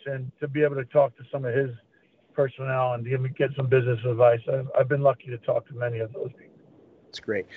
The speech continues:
Speaker 2: Two more things. Favorite book?
Speaker 1: My favorite book, it's called An Awesome Book. It's a children's book. It's about living your dreams out and don't let anybody kill 'em. Um,
Speaker 2: Nice. I like that.
Speaker 1: so I try to give those copies out to people,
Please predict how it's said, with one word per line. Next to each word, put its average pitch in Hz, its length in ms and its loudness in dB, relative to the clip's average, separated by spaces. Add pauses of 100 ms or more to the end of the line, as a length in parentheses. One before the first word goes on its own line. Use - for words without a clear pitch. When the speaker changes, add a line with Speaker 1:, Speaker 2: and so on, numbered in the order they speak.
(160)
Speaker 2:
Two 185 160 4
more 180 140 8
things. 180 360 2 (100)
Favorite 185 540 0 (140)
book? - 280 0 (2250)
Speaker 1:
My 135 160 -20
favorite 165 320 4
book, 170 200 4
it's 151 100 -4
called 170 240 4
An 147 160 -2
Awesome 151 440 -6
Book. 143 280 -10
It's 139 120 -20
a - 160 -20
children's 147 400 -10
book. 139 220 -12
It's 135 80 -20 (100)
about 127 280 -2 (680)
living 151 220 -4
your 143 120 -6
dreams 143 400 -6
out 143 360 0
and 127 180 -12
don't 135 180 -8
let 135 140 -2
anybody 131 400 -6
kill 143 240 2 (460)
'em. 127 80 -14
Um, 120 380 -6 (140)
Speaker 2:
Nice. 101 240 -8
I 113 60 0
like 110 240 -4
that. 98 140 -8
Speaker 1:
so 123 80 8
I 120 60 8
try 139 160 4
to 135 60 2
give 135 180 0
those 131 180 0
copies 135 400 0
out 131 220 2
to 131 60 -18
people, 143 480 -6